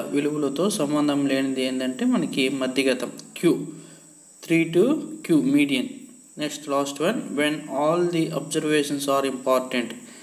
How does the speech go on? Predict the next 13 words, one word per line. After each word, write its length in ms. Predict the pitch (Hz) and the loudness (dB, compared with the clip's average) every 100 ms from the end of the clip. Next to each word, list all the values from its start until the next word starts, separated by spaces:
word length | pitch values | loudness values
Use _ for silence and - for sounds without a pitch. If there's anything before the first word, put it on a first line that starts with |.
| - _ _ _ - | -20 _ _ _ -4
దత్తాంశంలో 800 | 147 147 185 185 185 160 147 143 185 - 123 | -2 -2 -2 -2 -2 -4 -2 -2 -2 -4 -6
అన్ని 240 | 147 180 165 | -2 -2 -2
విలువలు 520 | 156 156 143 139 147 208 151 | -2 -2 -2 -2 -2 0 0
అవసరమయ్యే 560 | 135 160 147 143 139 131 | -2 -2 -2 0 0 0
సందర్భం 460 | 127 123 135 127 127 123 | 0 0 0 0 -2 -2
వచ్చి 160 | - 180 | -2 0
మనకి 240 | 156 - 120 151 | 0 2 2 2
అంకమధ్యమం, 720 | - 143 131 123 123 120 117 - - - - - - - - 135 | 0 2 2 2 2 4 2 0 -6 -12 -18 -20 -20 -20 -4 2
మీన్. 320 | 151 165 131 107 113 - | 4 4 2 -2 -8 -14
కాబట్టి 440 | - 123 127 - 226 349 - - | -10 -6 -6 -2 0 0 -4 -2
fourth 340 | 165 165 165 165 - | 2 2 0 -4 0
to 60 | 233 - | -2 0
P. 120 | 165 | 0